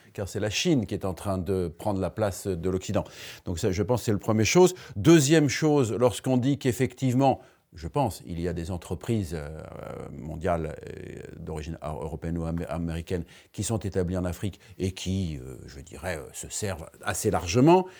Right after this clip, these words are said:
mais il ne faut pas oublier qu'il y a des flux financiers,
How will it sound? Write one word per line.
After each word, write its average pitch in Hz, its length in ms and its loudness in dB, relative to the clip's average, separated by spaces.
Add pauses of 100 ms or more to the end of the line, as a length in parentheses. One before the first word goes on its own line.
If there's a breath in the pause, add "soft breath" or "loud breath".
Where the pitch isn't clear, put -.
(220 loud breath)
mais 104 200 2
il - 40 -12
ne - 40 -10
faut 87 120 -8
pas 85 120 -2
oublier 110 520 4 (160 loud breath)
qu'il 95 180 -2
y 95 80 2
a 92 60 2
des 95 120 -2
flux 113 260 0
financiers, 113 680 0